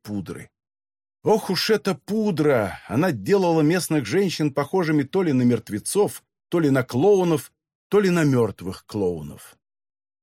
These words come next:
Сейчас у миссис Гэри сильно отекла левая щека, раздулась, словно она держала во рту кусок пирога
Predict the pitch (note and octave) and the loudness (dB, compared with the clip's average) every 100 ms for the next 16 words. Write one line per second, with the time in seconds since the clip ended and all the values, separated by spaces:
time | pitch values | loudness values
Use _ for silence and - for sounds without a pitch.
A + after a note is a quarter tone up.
0 | _ A2+ - A3 - E3 G#3 - E3 A#2 | _ -6 0 0 2 2 2 0 -2 -2
1 | G#2+ G#3+ G3+ C#3+ - G#3+ G3+ - D3+ D#3 | 2 2 2 -2 -2 0 2 0 -4 -4
2 | E3 F#3 D#3+ E3+ D#3+ C#3+ - C#3+ C3+ B2+ | -2 -2 0 0 0 -2 -4 -8 -4 0
3 | A#2 F2 - _ _ - C3 A2 G#2+ G3+ | 0 0 -8 _ _ -2 0 0 -2 0
4 | F3 B2+ - C#3+ C3+ C#3 C#3 B2 A#2+ F#2+ | 2 0 0 0 0 0 0 0 -2 0
5 | D#3 C3+ B2+ A#2 E3+ C#3+ C#3+ C#3+ C#3 - | 2 2 0 -2 -6 -4 -4 -4 -6 -4
6 | A2 G#2 A2 F3 C3+ | -2 0 2 2 0